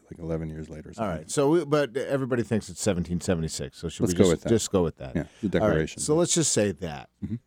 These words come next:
Speaker 2: All right. So over that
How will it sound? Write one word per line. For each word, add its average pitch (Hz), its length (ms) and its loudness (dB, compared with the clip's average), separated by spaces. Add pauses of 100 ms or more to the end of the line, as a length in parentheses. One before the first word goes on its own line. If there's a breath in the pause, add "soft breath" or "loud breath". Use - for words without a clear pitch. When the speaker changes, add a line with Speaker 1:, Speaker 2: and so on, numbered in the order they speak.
(100)
Speaker 2:
All 98 80 -8
right. 90 220 -6 (1900)
So 170 360 4
over 214 280 4
that 160 300 2